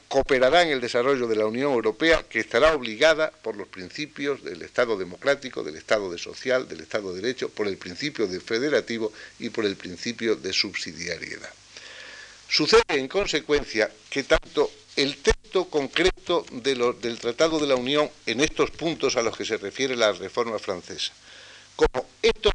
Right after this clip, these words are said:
principios del Tratado de la Unión que menciona la, la reforma alemana, dejan de ser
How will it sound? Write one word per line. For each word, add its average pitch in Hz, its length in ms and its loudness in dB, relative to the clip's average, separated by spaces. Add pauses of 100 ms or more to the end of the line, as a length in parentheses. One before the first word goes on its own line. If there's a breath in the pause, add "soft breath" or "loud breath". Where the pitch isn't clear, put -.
(120)
principios 147 840 -2
del 123 220 2
Tratado 147 480 2
de 139 60 2
la 123 100 4
Unión 113 340 0
que 95 120 -6
menciona 107 600 -2
la, 90 460 -4
la 92 180 -6
reforma 139 420 -2
alemana, 127 380 0 (380 loud breath)
dejan 180 400 4
de 143 100 -2
ser 196 240 0